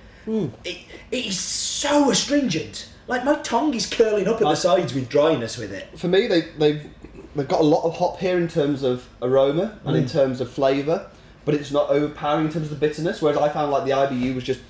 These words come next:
Speaker 1: too
Speaker 2: Yeah.
Speaker 1: bitter. Not, not that the, the flavour was objectionable or the, the aroma, but that the bitterness was just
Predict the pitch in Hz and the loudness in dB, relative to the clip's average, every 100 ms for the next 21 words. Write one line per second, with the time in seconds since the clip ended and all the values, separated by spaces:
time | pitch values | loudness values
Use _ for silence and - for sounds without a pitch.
0 | - - - 127 156 160 127 - - 175 | -20 -18 -6 2 4 4 2 -10 0 0
1 | 175 - 95 - - - 151 185 - 165 | 0 -6 -8 -10 -20 -6 0 0 0 0
2 | 170 190 196 196 - 202 - 190 175 185 | -2 0 -2 -2 -6 -12 -4 0 0 0
3 | 180 175 170 180 - 175 175 196 147 139 | -2 -2 -2 -4 -4 -4 0 0 0 -2
4 | 139 - - - 147 135 139 151 180 220 | -6 -8 -16 -6 -2 0 2 0 -2 -6
5 | - - - - - 139 139 139 135 151 | -12 -20 -20 -20 -6 -2 -2 -2 0 -2
6 | 160 156 175 139 123 131 - | 0 -6 -6 -10 -6 -6 -6